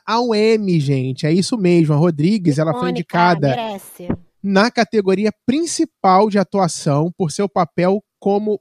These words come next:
Speaker 1: Blanca Evangelista, tá? Que é uma enfermeira e dona de casa em Pose, na série Pose,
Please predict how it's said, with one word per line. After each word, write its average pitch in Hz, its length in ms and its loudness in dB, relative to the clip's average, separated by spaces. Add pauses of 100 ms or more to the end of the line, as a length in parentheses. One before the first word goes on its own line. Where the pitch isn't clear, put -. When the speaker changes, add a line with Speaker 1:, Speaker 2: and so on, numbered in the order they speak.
Speaker 1:
Blanca 208 560 0
Evangelista, 196 1040 -4
tá? 170 200 2
Que 190 100 -2
é - 20 0
uma 170 140 0
enfermeira 170 680 2
e 202 40 2
dona 185 240 -4
de 165 100 -8
casa 175 500 0
em 285 140 -6
Pose, 220 540 -2 (240)
na 165 100 -6
série 180 240 -4
Pose, 190 500 2